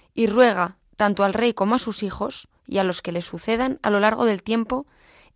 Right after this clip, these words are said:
que sigan enviando prelados y religiosos y clérigos para que los vecinos de aquellas tierras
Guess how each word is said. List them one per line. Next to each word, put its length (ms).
que 140
sigan 400
enviando 480
prelados 500
y 40
religiosos 640
y 60
clérigos 580
para 200
que 100
los 160
vecinos 640
de 100
aquellas 420
tierras 520